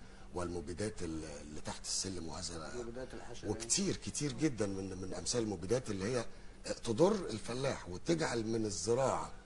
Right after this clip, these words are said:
Speaker 1: او من محصوله، آه، بطاله مقنعه، لانه بيطلع في الاخر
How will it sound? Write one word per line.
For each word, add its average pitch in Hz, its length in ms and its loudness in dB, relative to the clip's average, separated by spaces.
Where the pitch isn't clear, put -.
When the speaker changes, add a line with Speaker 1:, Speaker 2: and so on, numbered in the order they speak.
Speaker 1:
او 98 120 4
من 143 160 4
محصوله، 185 600 2
آه، 101 840 0
بطاله 151 400 8
مقنعه، 123 580 2
لانه 92 240 -2
بيطلع 127 280 0
في - 120 -6
الاخر 143 340 -2